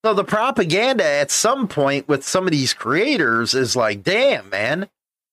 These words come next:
are you not only blowing 'em, are you taking 'em up the colon? What?" You gotta be honest with your audience, 'cause your audience, it's never gonna be the ones that are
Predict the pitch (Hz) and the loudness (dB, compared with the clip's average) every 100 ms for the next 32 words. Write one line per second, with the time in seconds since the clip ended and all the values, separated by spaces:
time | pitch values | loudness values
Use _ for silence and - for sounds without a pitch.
0 | _ _ _ _ _ _ - 143 160 165 | _ _ _ _ _ _ -6 -2 0 2
1 | 156 151 147 170 190 214 202 170 147 101 | 2 2 2 0 0 0 2 0 0 -2
2 | 135 160 208 262 294 277 160 135 127 - | 0 2 2 2 2 0 -2 -2 -4 -2
3 | 196 196 185 175 175 180 180 135 - 175 | -2 -2 -2 -2 0 -2 -2 -6 -2 0
4 | 208 240 254 262 240 160 220 277 233 - | 2 2 2 0 0 2 2 0 -2 -8
5 | _ _ _ _ _ _ _ _ _ _ | _ _ _ _ _ _ _ _ _ _
6 | _ _ _ _ _ _ 147 208 269 185 | _ _ _ _ _ _ -2 0 0 0
7 | 175 156 240 269 - 143 139 139 143 165 | 0 0 0 -2 0 -2 -2 -2 0 0
8 | 170 160 170 151 151 139 165 214 277 302 | 0 0 -2 0 -2 0 0 0 0 0
9 | 285 - - - _ _ _ _ _ _ | 0 -2 -6 -8 _ _ _ _ _ _
10 | _ _ _ _ _ _ _ _ _ - | _ _ _ _ _ _ _ _ _ -6
11 | 156 - 170 254 269 233 226 175 196 185 | -4 0 0 2 0 0 0 0 0 2
12 | 165 170 170 151 156 143 135 123 120 | 2 2 2 0 0 0 0 0 -2